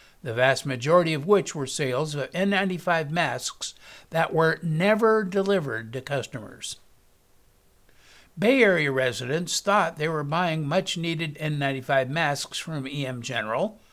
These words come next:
but according to the criminal complaint, Stevenson had no intention of delivering any masks,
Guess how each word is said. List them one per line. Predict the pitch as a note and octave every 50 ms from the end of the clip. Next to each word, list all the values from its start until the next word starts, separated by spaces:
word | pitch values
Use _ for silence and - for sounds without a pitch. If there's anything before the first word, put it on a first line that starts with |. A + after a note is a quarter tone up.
| _ _ - - - - _ _ _
but | C#3 C#3
according | C#3+ C#3 - D#3+ D#3+ D3+ D3+
to | C#3+ D3+
the | D3 C#3
criminal | - F3 F#3 F#3+ F3+ F3+
complaint, | E3+ F3 F3 E3 D3 D#3 F#3+ G#3 G#3 -
Stevenson | - - - A3+ A#3 A3 F3+ E3+ D#3 - - E3+ D#3+ C#3+
had | C3 D#3 D#3+ D3+ C#3 C#3+
no | D#3+ F3 F#3+ A3+ A3+ A3+ A3 G#3 G3+ G#3 G3+
intention | - F3+ F3 E3 D3 - F3+ F#3 F3 C#3+ C3+ C3+ A2+ A2 A#2+
of | B2+ B2+ B2+ B2
delivering | C3+ C3 C#3 C3+ C3 C3+ D3 D3+ D#3+ E3+
any | F#3+ G3+ F#3+ F3+
masks, | F#3 G3 G3 F3+ B2+ - - - - - - - -